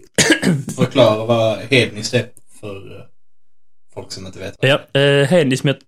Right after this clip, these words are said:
Speaker 2: he-, en hednisk, det ska Alex få förklara nu.
Speaker 1: Det är väl typ så här när man inte har någon tro.
Speaker 2: Jag tror det.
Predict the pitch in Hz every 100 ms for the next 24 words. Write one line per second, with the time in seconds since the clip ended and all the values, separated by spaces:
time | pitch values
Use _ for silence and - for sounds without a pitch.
0 | - 165 160 151 170 139 123 123 - 135
1 | 131 143 131 147 120 - 120 - 135 117
2 | 117 - _ _ _ _ _ _ _ _
3 | _ _ _ 117 117 113 120 123 120 113
4 | _ 107 117 - _ 95 104 117 117 -
5 | 87 - - 110 113 95 98 95 _ _
6 | _ - - _ _ _ _ _ _ -
7 | 123 - 113 -